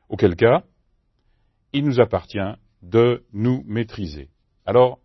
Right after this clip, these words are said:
comment faire ? Comment maîtriser sa colère et éviter de s'irriter dans un monde qui plus est,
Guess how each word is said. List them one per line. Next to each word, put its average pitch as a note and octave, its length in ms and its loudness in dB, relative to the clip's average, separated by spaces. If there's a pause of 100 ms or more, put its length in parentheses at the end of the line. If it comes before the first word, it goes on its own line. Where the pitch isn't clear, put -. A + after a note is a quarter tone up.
(260)
comment B2+ 300 0
faire ? D2+ 300 -6 (960)
Comment E3 240 8
maîtriser D3 420 2
sa B2+ 160 4
colère C3+ 480 4
et A#2+ 160 2
éviter A2+ 320 -2
de A2+ 80 0
s'irriter A#2 560 -4
dans G2+ 280 -4
un G2+ 80 -2
monde C#3+ 260 -4 (380)
qui F#2 100 -14
plus F#2+ 380 -10
est, E3 220 -4